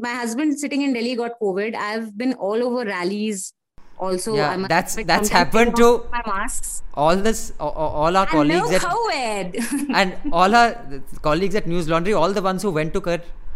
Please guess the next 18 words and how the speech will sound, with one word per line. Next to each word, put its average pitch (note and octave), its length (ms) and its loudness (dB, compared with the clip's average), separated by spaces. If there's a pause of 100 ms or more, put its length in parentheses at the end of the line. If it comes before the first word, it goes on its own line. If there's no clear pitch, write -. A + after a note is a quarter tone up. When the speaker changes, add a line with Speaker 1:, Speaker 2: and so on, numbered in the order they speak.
(120)
Speaker 2:
cover D#3 280 0
elections D3 420 -4
didn't C#3+ 220 -4
get, D#3+ 280 -2 (400)
the C#3+ 120 -4
ones D#3 180 0
who F3+ 80 2
were F#3+ 160 2
in - 20 0
Delhi D3+ 240 0
got. G#2 380 -4 (920)
Speaker 1:
You E4+ 100 -2
know, G#4 120 0
मुझे D#4 200 0
लगता E4+ 320 -4
है F#4 140 -4
कि F4+ 100 -2
बाहर C4 360 -2